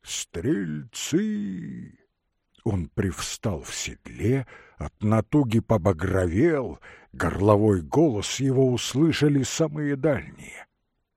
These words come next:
«Стрельцы! Теперь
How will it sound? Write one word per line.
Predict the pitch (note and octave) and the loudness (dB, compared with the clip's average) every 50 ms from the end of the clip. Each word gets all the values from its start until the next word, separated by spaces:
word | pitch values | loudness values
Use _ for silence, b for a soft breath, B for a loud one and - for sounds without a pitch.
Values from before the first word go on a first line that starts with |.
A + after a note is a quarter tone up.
| _ _ | _ _
«Стрельцы! | - - - - - - - C3 F3+ F#3+ F#3+ F#3+ F3 C3+ - - - - A3 A3+ A3 G#3 G#3 G#3 G3+ F#3+ F3+ F3 D#3+ D3 - - - - _ _ _ _ _ _ _ _ _ _ _ _ _ _ | -8 -8 -8 -8 -8 -4 2 2 4 4 2 0 -6 -8 -8 -8 -6 -4 -4 -4 -4 -4 -6 -6 -6 -8 -8 -10 -10 -12 -12 -14 -16 -18 _ _ _ _ _ _ _ _ _ _ _ _ _ _
Теперь | - A#2+ A2 - D#3+ E3 E3+ E3+ E3 - - - | -6 -4 -2 0 0 2 2 2 2 0 -4 -14